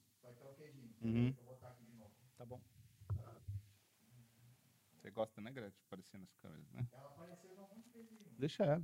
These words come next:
Speaker 3: É, ela tá bom.
Speaker 2: Não tem problema.
Speaker 3: Posso, posso fa-, continuar?
Speaker 1: Pode, começou a pegar o ponto exato onde eu parei.
Speaker 3: Não, eu vou emendar aqui a alimentação macia que vai caber.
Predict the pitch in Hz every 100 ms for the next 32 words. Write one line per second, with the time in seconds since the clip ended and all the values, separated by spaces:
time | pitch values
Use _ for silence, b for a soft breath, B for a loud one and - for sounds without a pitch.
0 | 123 - 139 214 202 - 202 165 170 135
1 | - - 143 127 135 123 - - - -
2 | - - - - - - - - - 156
3 | 156 - 143 - 135 - 131 147 196 262
4 | - - _ _ _ - - - 127 127
5 | 127 135 - 143 135 143 135 127 123 123
6 | 120 117 - 113 110 - - - 196 277
7 | 262 208 247 262 247 202 175 - 170 160
8 | 160 160 151 - 156 143 - 185 202 -
9 | 190 170 120